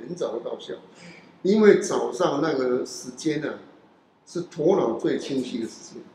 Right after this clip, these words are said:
Speaker 2: 嗯。
Speaker 1: 对不对？所以就要看那个你的目的啊，手段跟目的不能凑合。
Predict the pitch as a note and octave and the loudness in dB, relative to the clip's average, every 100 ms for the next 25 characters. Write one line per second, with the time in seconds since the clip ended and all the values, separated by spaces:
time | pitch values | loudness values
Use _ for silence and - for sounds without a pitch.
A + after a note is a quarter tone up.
0 | _ _ - _ _ _ _ - A2+ G#2 | _ _ -20 _ _ _ _ -14 -12 -12
1 | - _ _ _ _ _ - A3+ - A#3 | -16 _ _ _ _ _ 6 6 8 6
2 | A3+ A3 G#3+ F#3 F3+ - - G#3 F#3 E3+ | 6 6 6 4 2 -4 -4 2 6 6
3 | F3 - - D3 C3+ E3 G3 E3 E3+ B2 | 6 0 -6 -4 0 2 4 2 -2 -8
4 | A2 - - - F3+ E3+ B3 G#3 A3+ G3 | -10 -16 -18 0 4 10 10 10 8 6
5 | F3 E3 D#3+ B2+ - A#2+ | 4 4 2 0 -2 -6